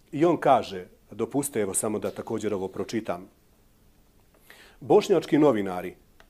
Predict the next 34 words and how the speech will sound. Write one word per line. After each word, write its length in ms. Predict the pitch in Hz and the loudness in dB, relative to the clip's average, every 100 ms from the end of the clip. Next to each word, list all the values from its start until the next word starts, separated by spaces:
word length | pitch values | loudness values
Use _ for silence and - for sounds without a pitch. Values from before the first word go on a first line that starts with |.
| _ - | _ -6
zašto 320 | 127 123 120 | -4 -2 -2
me 80 | 113 | -2
naziva 320 | 120 113 104 | -2 -2 -4
bošnjačkim 500 | 113 113 113 - 117 | -6 -6 -8 -6 -4
novinarom, 600 | 120 113 110 110 104 113 120 | -2 -2 -4 -6 -8 -10 -10
vjerovatno 440 | 110 110 113 107 113 | -6 0 0 -2 -4
je 40 | |
njemu 180 | 117 92 | -4 -6
poznato, 580 | 143 127 143 139 147 127 - - - - - - | -4 -4 -4 -4 -4 -6 -12 -20 -20 -20 -20 -12
„najsretnije 800 | 117 143 190 175 180 180 151 131 | -2 2 2 2 0 2 2 2
bi 280 | 123 117 - | 0 -4 -6
bili 460 | 104 117 165 202 - _ _ - | -4 2 2 2 -6 _ _ -16
da 520 | 135 127 120 117 117 - | -4 2 4 4 2 0
cijeli 320 | - 226 156 | 4 6 6
hrvatski 500 | - 180 151 - 123 | 4 4 4 4 0
narod 300 | 143 175 127 | 2 2 0
u 60 | 117 | 0
Bosni 320 | 156 160 117 | -2 -2 -4
i 40 | |
Hercegovini 600 | 120 147 - 127 113 107 | -2 -2 0 -2 -2 -4
popije 640 | - - 170 185 170 139 113 | -8 0 4 4 4 2 4
bočicu 500 | 127 147 127 - 107 | 4 2 0 -4 -4
otrova. 380 | 98 98 87 - | -2 -6 -8 -6
Time 260 | - 175 151 | 0 2 2
bi, 100 | 110 | -2
sudeći 420 | - 180 151 117 | -4 -2 -2 -2
prema 240 | 113 101 | -4 -2
njima 300 | 110 160 185 185 - - _ | -2 -2 -4 -6 -18 -20 _
i 80 | 117 | 0
njihovim 360 | 139 120 98 - | 2 2 -2 2
objavama 460 | 170 139 110 98 98 | 4 4 0 0 -4
na 100 | 95 | -4
društvenim 400 | 143 165 107 98 | -4 -2 -4 -2
mrežama, 520 | 143 123 120 101 | -2 0 -2 -4